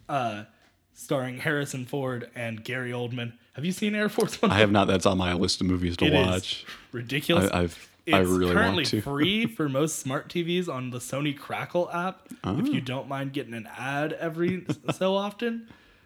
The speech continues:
Speaker 1: which, I mean,
Speaker 2: Mm.
Speaker 1: to watch a movie
Speaker 2: <laughs>
Speaker 1: for free on your television without, you know, and filling up your computer with viruses,
Speaker 2: <laughs>
Speaker 1: I'll
Speaker 2: Yeah.
Speaker 1: take it. <laughs>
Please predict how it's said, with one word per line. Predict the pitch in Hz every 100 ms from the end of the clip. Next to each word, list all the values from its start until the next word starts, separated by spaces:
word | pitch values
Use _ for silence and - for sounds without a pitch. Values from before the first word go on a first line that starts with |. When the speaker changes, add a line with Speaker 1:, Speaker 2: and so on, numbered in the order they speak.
| _ -
Speaker 1:
which, | 160 147 - -
I | 127
mean, | 107 107 104 98 -
Speaker 2:
Mm. | -
Speaker 1:
to | 135
watch | 151 156
a | 123
movie | 135 143 110 151 -
Speaker 2:
<laughs> | 156 -
Speaker 1:
for | - 120
free | 117 - 151 123
on | 107 107
your | 104
television | 101 147 165 110 87 - 90 107 - _ _ _
without, | 107 123 127 113 _ _ - _ _
you | 113
know, | 104 95
and | 95 - -
filling | 131 131
up | 127 120
your |
computer | 117 98 - 151 127
with | 107 101
viruses, | 101 160 131 104 107 95 120 156 - - - _ _
Speaker 2:
<laughs> | - - - - -
Speaker 1:
I'll | 156 165
Speaker 2:
Yeah. | 214
Speaker 1:
take | 214 -
it. | - - - - - -
<laughs> | -